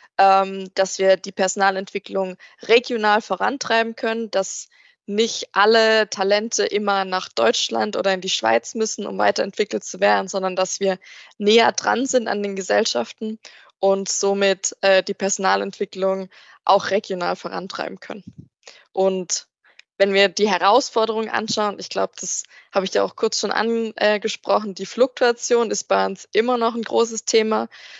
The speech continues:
Ähm, junge Talente verlassen doch relativ häufig sehr schnell das Unternehmen wieder.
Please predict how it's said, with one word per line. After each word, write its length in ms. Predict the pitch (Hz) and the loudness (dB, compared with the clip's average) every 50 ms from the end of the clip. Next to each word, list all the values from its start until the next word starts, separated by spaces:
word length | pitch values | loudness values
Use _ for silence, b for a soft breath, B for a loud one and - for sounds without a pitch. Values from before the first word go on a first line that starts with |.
| B B - | B B 2
Ähm, 440 | - 190 196 196 185 185 180 - - _ _ _ _ | 4 6 6 6 4 0 -6 -14 -18 _ _ _ _
junge 320 | - 185 185 214 208 226 220 | -6 0 0 2 2 2 0
Talente 440 | - 220 220 214 214 214 208 214 214 | 2 2 2 2 2 2 0 -4 -4
verlassen 540 | - 202 196 196 202 208 - - 214 175 | -2 0 2 2 2 0 -2 -6 -10 -6
doch 240 | - 208 220 - - - - _ _ - | -2 -2 -2 -2 -4 -12 -20 _ _ -2
relativ 540 | 208 214 233 240 233 233 - 220 208 - - | 2 4 4 4 2 0 -4 -10 -8 -2 0
häufig 380 | 208 208 214 - 220 214 196 - _ b b b b b | 0 0 0 0 -2 -4 -4 -4 _ b b b b b
sehr 240 | b - 196 185 202 | b 2 2 2 2
schnell 320 | - - - 208 220 247 | 2 -2 -2 0 2 2
das 140 | 262 262 - | 2 0 -2
Unternehmen 580 | - 247 247 - 226 220 226 233 233 233 233 220 | -4 -6 -4 -4 -4 -2 0 0 0 0 -2 -4
wieder. 360 | 233 240 233 254 - - | -6 -2 0 0 0 0